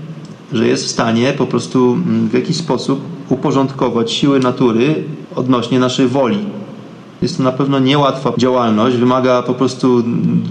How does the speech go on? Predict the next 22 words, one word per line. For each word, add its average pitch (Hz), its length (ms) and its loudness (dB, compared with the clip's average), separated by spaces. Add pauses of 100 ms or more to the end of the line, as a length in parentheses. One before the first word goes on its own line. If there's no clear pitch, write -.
(100)
długich, 131 340 2
długich 135 360 0
lat 127 200 2
praktyk. 117 580 -2 (260)
No 117 280 4
i 156 140 4
wówczas 165 480 2
właśnie 147 320 2
ma, 147 200 4
na, 139 200 2
może 135 280 2
następ-, 147 420 0
na, 131 160 0
nastąpić 139 500 -2
na 143 100 2
przykład 143 240 -2
zmaterializowanie 143 1000 2
się 147 120 0
jakiegoś 160 360 2
obiektu. 165 480 2 (880)
Dlatego, 151 360 2
że 160 300 2